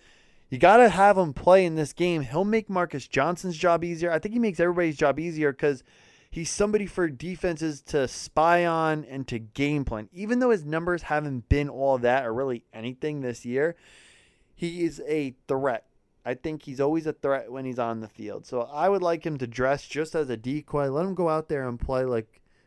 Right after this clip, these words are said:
Philip Dorsett. Just be a super cardio brother. Run go routes all day long. So they see number thirteen and they think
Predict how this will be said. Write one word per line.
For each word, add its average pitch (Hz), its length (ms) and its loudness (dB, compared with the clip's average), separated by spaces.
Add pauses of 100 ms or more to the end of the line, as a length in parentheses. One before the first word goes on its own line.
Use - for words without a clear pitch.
Philip 147 280 0
Dorsett. 117 500 -6
Just 135 220 -10
be 156 120 0
a 135 60 0
super 208 340 -4
cardio 165 500 2
brother. 110 280 0
Run 175 240 -2
go 170 180 2
routes 135 300 -2
all 151 140 0
day 165 180 -2
long. 139 340 -6 (220)
So 139 200 -4
they 151 180 0
see 185 240 -8
number 160 240 -4
thirteen 143 720 -6 (340)
and 127 180 -8
they 135 140 -2 (120)
think 135 360 -6